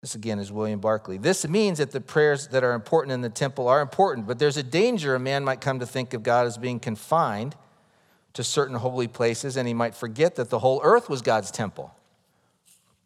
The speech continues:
This again was one of the dangers for the Israelites when they put so much emphasis on Solomon's temple. So Barclay quotes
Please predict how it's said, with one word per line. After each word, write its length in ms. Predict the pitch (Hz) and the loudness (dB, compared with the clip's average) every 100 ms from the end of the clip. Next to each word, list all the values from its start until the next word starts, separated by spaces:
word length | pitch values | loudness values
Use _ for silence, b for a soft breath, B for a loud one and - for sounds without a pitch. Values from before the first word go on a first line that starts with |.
| _ _ _ _ 107 | _ _ _ _ -10
This 200 | 110 110 | -6 -6
again 300 | 87 95 98 | -4 -4 -4
was 140 | 92 | -6
one 120 | 92 | -8
of 60 | 92 | -8
the 80 | 92 | -8
dangers 600 | 90 90 87 90 - - _ _ | -8 -8 -8 -12 -14 -18 _ _
for 120 | 101 | -8
the 100 | 117 | -6
Israelites 480 | 165 104 65 69 - | -6 -8 -10 -12 -12
when 80 | 85 | -12
they 80 | |
put 180 | 87 98 | -12 -12
so 140 | - 98 | -8 -6
much 200 | 95 - | -6 -6
emphasis 540 | 165 - - 78 - | -6 -6 -12 -12 -12
on 120 | 85 85 | -12 -12
Solomon's 520 | - 87 87 95 - | -10 -8 -8 -12 -10
temple. 380 | 131 123 - _ _ _ _ _ b b b b b b b b b b b b | -12 -12 -18 _ _ _ _ _ b b b b b b b b b b b b
So 280 | - 165 175 | -2 4 4
Barclay 560 | 139 135 131 131 127 123 - - | 6 2 2 -2 -2 -6 -18 -12
quotes 560 | - 135 - - - | 0 2 2 -4 -8